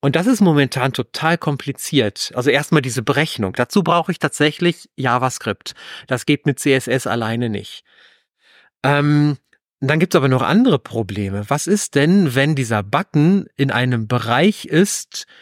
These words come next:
der gescrollt wird und das Menü würde dann in diesem sc-, scrollbaren Bereich liegen und wäre abgeschnitten? Das ist total unpraktisch. Wenn ich als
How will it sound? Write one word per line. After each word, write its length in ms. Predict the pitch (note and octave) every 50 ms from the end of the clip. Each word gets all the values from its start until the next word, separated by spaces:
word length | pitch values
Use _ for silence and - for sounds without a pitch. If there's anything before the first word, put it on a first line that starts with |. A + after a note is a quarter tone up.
| _ _ _ _ -
der 100 | C3 A#2+
gescrollt 640 | C3 C3 - - - - C3+ C#3+ E3 E3+ - -
wird 360 | B2+ B2+ C#3 F3+ B3+ - - -
und 120 | C3+ B2+
das 160 | C3 A#2 -
Menü 640 | C#3 C3 B2+ B2+ B2+ B2+ C3+ D3+ E3+ F#3 G3 A3+ A#3 _ _ - - _ _ _ _ _ _ _ _ _ _ _ _ _ _ -
würde 420 | C3+ A#2 A#2+ D3+ E3+ G3+ E3+ D3+
dann 200 | C3 D3+ D3 D3
in 220 | - F3+ G3+ A3+ G#3+
diesem 240 | G#3 D#3+ D3 D#3
sc-, 520 | C3+ - - - D3 D3 C3+ B2+ A2+ C3+ B2+
scrollbaren 640 | - - - D#3 D#3 E3+ C#3 C#3+ C3 A#2 B2 B2 A2+
Bereich 460 | C3 A2+ - C3 F3+ A#3 - - -
liegen 320 | C#3 C3+ D3+ C#3 C3+ C#3+
und 140 | C#3 B2+ A#2
wäre 200 | C3 C3 B2 B2
abgeschnitten? 580 | C#3+ D3+ _ - C#3+ A#2+ - - A2+ F2+ F#2+ F#2+
Das 120 | F#2+ G#2+
ist 180 | D3+ C#3+ - -
total 200 | G3 G#3 C4+ C4+
unpraktisch. 680 | B3+ A#3+ - - A#2+ G#2+ - - G#2+ G2 - - - -
Wenn 120 | C#3 C#3+
ich 120 | C#3+ - G#2
als 180 | B2+ - -